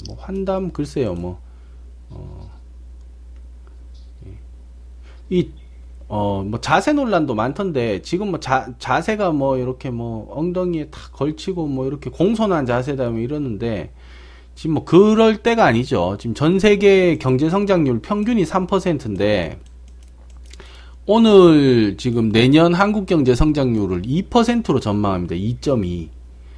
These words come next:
이걸 어떻게든 끌어올려야 되는데,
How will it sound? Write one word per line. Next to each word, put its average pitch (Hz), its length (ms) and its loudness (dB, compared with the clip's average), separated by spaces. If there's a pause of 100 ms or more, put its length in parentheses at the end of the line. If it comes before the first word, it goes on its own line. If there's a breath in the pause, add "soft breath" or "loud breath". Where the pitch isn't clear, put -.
(320 soft breath)
이걸 226 260 6
어떻게든 165 540 4
끌어올려야 233 540 2
되는데, 104 760 0